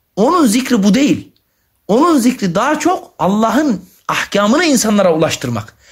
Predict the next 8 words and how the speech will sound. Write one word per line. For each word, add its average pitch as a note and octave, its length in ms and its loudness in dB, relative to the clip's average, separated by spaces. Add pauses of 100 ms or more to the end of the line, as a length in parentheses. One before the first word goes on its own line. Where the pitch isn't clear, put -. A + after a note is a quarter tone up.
(340)
Dinini, B3+ 720 2 (280)
hükümlerini, B3 960 2
emirlerini, A#3+ 540 2
yasaklarını, A#3 840 0
tevhidi, A3+ 640 2
onu A3 320 0
bozan A#3 260 2
şeyleri, A#3+ 720 0